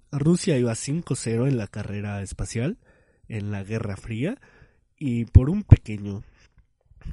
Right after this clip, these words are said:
un pequeño gran logro, porque Estados Unidos llegó primero a la Luna, pero Rusia fue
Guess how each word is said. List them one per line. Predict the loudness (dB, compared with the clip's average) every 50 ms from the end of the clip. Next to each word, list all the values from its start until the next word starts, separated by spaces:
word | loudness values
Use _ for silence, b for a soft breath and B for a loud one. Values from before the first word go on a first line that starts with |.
| -14 -14 _ _ _ _
un | -6 -6 -4
pequeño | -4 -4 -6 -6 -6 -8 -8 -8 -8
gran | -6 -6 -8 -8 -8 -8
logro, | -8 -8 -6 -8 -8 -8
porque | -4 -2 -4 -4 -4 -8 -12 -12 -12 -14 -16 -18 -18 -18
Estados | -18 -8 -2 -2 0 0 0
Unidos | -4 -4 -4 -4 -6 -6
llegó | -6 -8 -6 -6 -4 -2
primero | -2 -2 -2 -2 -4 -6 -6
a |
la | -6 -6 -6
Luna, | -6 -6 -6 -6 -6 -8 -10 b b b b b b b b b b b b b _ _
pero | -6 -6 -4 -4 -6 -6 -6
Rusia | -8 -8 -8 -8 -8 -8 -6 -6 -6 -6 -8
fue | -8 -10 -8 -8 -6 -6 -8 -8 -10 -10 -12 -14